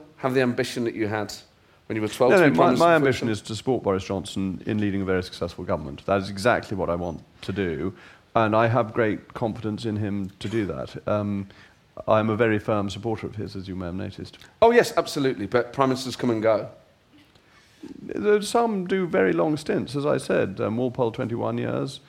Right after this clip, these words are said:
Speaker 2: Um, Pitt the Younger did eighteen years.
Speaker 1: But
Speaker 2: You know, you
Speaker 1: Walpole,
Speaker 2: can
Speaker 1: I mean, that was back in the day when the Prime Minister was appointed by the monarch.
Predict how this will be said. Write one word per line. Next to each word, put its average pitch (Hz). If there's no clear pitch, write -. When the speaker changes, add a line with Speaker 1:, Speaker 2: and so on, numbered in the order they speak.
Speaker 2:
Um, 110
Pitt 143
the 135
Younger 131
did 123
eighteen 127
years. 139
Speaker 1:
But 135
Speaker 2:
You 139
know, 170
you 202
Speaker 1:
Walpole, 117
Speaker 2:
can -
Speaker 1:
I 120
mean, 123
that 143
was -
back -
in 113
the 107
day 107
when 104
the 101
Prime 104
Minister 104
was 95
appointed 101
by 101
the 101
monarch. 101